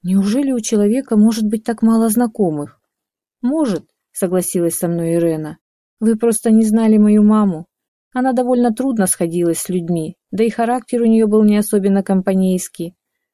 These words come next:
Она не любила бесполезного времяпровождения, старалась работать побольше».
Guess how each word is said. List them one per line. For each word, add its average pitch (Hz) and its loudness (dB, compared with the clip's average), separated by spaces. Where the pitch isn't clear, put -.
Она 220 4
не 220 4
любила 240 0
бесполезного 180 -2
времяпровождения, 170 -2
старалась 220 -2
работать 202 -2
побольше». 160 -4